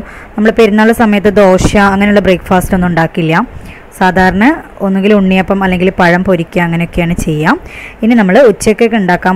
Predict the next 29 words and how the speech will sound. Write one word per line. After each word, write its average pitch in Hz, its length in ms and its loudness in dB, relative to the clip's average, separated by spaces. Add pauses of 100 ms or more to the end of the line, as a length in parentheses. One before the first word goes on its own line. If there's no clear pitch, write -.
പോകുന്നത് 165 380 0 (460)
നല്ല 185 160 0 (240)
ബീഫ് 196 340 -2 (120)
മന്തിയാണ്. 170 580 0 (480)
അപ്പോൾ 233 160 0
അതിനിതാ 214 360 2 (280)
ഞാനിവിടെ 196 320 0 (100)
ഒരു 196 220 0
കിലോ 196 180 2 (140)
ബീഫാണ് 180 500 -2
എടുത്തിട്ടുള്ളത്. 165 580 -4 (480)
കുറച്ച് 262 300 -4
വലിയ 214 220 4 (100)
പീസാക്കിയിട്ട് 202 580 -2 (100)
കട്ട് 202 180 -2
ചെയ്യണം 160 260 -2
കേട്ടോ. 160 160 -2 (440)
കട്ട് 175 220 -4
ചെയ്ത് 185 220 0 (160)
നല്ലോണം 185 440 -2 (120)
കഴുകിയിട്ട് 170 680 -2 (540)
വെള്ളമൊക്കെ 180 380 -2 (120)
ഊറ്റി 170 320 -6 (120)
മാറ്റി 165 340 -4
വെച്ചിട്ടുണ്ട്. 165 500 -4 (480)
ഇനി 262 160 0
അതിലോട്ട് 185 440 0 (420)
ചെറുതായിട്ട് 240 720 2
അരിഞ്ഞ 175 260 0